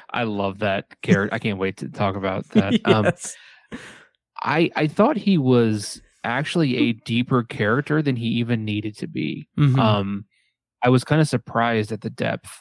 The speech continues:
Speaker 1: of, of his character, um, because the, the, the, there's several themes that play throughout his development and his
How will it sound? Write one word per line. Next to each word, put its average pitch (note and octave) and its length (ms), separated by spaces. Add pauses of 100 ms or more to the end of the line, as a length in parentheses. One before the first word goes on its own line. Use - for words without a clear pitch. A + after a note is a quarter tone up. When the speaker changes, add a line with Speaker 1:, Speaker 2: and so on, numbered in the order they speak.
(160)
Speaker 1:
of, G#2+ 220
of G#2+ 220
his G#2 200
character, G2+ 640 (140)
um, G2+ 480 (1000)
because A#2+ 540
the, A2+ 500 (560)
the, A#2+ 300
the, B2+ 220
there's B2 340
several C#3+ 380
themes C#3+ 540
that - 120 (340)
play B2 380
throughout A2+ 380
his G#2+ 160
development G#2+ 800
and A2 260
his G2+ 680